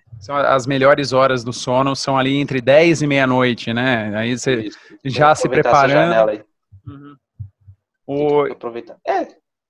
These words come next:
Speaker 1: Cara, eu, eu
Speaker 2: Ah.
Speaker 1: quero bater um pouquinho agora na, na questão da tua rotina. Eu vi que você tem coisas penduradas aí na parede, eu vi que c-, você tem
Speaker 2: <laughs>
Speaker 1: vários lembretes. É, é uma aula, assim, de, eu, eu vou colocar motivação, eu vou colocar inspiração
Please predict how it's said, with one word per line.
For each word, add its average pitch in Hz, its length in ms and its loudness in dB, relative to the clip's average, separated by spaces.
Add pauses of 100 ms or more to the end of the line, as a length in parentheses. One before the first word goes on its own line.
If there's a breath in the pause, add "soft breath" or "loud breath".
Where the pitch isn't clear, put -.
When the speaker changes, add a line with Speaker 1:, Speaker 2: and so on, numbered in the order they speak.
(240)
Speaker 1:
Cara, 208 220 4
eu, 165 300 6
eu 165 80 6
Speaker 2:
Ah. - 20 2
Speaker 1:
quero 190 240 2
bater 247 260 2
um 254 80 -2
pouquinho 208 380 2
agora 170 380 4
na, 208 180 2
na 208 140 2
questão 226 280 -2
da 226 120 4
tua 226 100 4
rotina. 202 360 0
Eu 151 40 2
vi 135 140 -4
que - 80 -12
você 185 100 0
tem 185 260 -2
coisas 165 400 0
penduradas 147 640 2
aí 139 140 -2
na 135 80 2
parede, 143 840 -2
eu 135 200 2
vi 123 280 -6
que 143 500 -2
c-, - 180 -10
você 160 140 0
tem 170 160 -6
Speaker 2:
<laughs> 147 40 -10
Speaker 1:
vários 165 320 4
lembretes. 156 1200 -2
É, 143 160 4
é 156 300 4
uma 190 300 4
aula, 180 440 6
assim, 175 320 -6
de, 170 240 -4
eu, 143 220 2
eu - 60 0
vou 147 120 -2
colocar 196 260 2
motivação, 165 680 0
eu 180 60 -2
vou 165 100 -2
colocar 165 300 -2
inspiração 151 880 -2